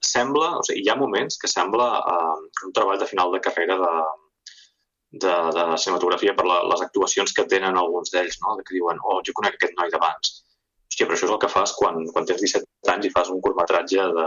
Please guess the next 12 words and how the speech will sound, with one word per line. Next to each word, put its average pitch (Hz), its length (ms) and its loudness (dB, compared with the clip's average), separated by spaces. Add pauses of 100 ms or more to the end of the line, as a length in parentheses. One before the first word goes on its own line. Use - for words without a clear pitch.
(140)
terror 90 420 2
amb, 82 160 -4
amb 80 220 -2
els - 100 -2
col·legues, 165 380 2
no? 107 80 -4 (100)
El, 85 220 0 (720)
em, 87 540 -2 (180)
frases 98 340 0
que 110 140 2
no 92 240 2
tenen 92 300 2